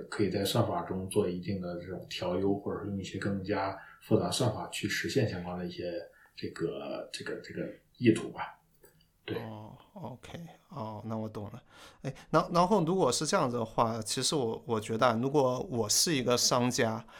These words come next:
Speaker 2: 呃，我可能会做的事情就是我会去反推你的一些，就你刚才讲的这些调优的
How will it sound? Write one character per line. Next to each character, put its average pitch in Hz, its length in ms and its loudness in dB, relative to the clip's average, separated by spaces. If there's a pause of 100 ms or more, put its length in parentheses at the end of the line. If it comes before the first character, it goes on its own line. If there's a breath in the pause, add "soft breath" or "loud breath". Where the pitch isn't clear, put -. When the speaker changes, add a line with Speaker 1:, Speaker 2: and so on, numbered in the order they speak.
(200 loud breath)
Speaker 2:
呃， 123 140 6
我 120 300 6
可 131 220 0
能 110 140 2
会 123 200 2
做 127 260 4
的 117 80 4
事 - 160 2
情 120 160 0
就 131 180 2
是 120 300 0 (220 loud breath)
我 120 100 4
会 156 160 2
去 170 100 2
反 113 360 0
推 - 280 4
你 143 220 4
的 113 180 -4
一 113 160 -4
些， 110 500 -2
就 120 120 -4
你 113 80 2
刚 113 160 0
才 123 100 4
讲 107 240 -2
的 107 80 -6
这 113 60 -6
些 113 140 -2
调 107 360 -6
优 113 200 2
的 110 280 0